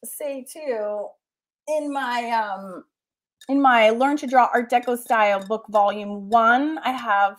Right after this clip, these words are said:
a lot of jewelry designs that I teach you how to draw. So that's another option too.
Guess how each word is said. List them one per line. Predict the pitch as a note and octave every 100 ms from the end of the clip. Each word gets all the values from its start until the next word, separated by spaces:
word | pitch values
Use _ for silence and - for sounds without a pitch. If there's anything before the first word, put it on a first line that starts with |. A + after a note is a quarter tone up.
| - _ _ _
a | G#3+
lot | A3 G#3+ G#3+
of | A3+ -
jewelry | A3 G3 G3 G#3+ G#3+
designs | G#3+ A3 G3+ A3 A#3+
that | A#3+ A3
I | A#3
teach | - A#3 B3
you |
how | C4+
to | A#3+
draw. | B3 C4+ C4 C4
So | - A3+
that's | B3 -
another | D4+ G#3+ A3
option | - - - - F#3
too. | G3 F3 - -